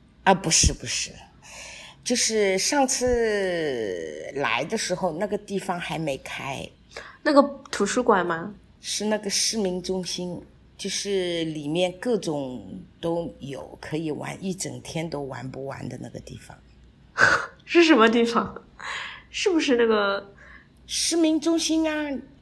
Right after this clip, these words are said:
Speaker 1: 就是在赫尔辛基最中心。
Speaker 2: 对，它是一个图书馆。
Speaker 1: 哦。
Speaker 2: 它只是不是传统意义上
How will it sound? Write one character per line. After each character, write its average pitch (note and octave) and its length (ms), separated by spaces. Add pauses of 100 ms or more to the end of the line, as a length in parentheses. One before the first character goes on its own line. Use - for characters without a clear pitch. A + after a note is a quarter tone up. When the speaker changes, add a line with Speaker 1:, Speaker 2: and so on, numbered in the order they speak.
(220)
Speaker 1:
就 C#4+ 140
是 C#4 180
在 C4+ 300
赫 C4+ 160
尔 B3+ 100
辛 C4 240
基 C4 140
最 D4 260
中 B3+ 240
心。 B3 400 (260)
Speaker 2:
对， C4+ 360
它 C4 160
是 D4 160
一 C4+ 40
个 C#4 80
图 A#3 200
书 C#4+ 200
馆。 D3+ 480 (520)
Speaker 1:
哦。 G#3 520 (960)
Speaker 2:
它 C#4 160
只 B3+ 160
是 B3 200
不 F#3+ 200
是 C4+ 220
传 G3+ 320
统 G#3 240
意 G#3 180
义 G#3 120
上 F#3 600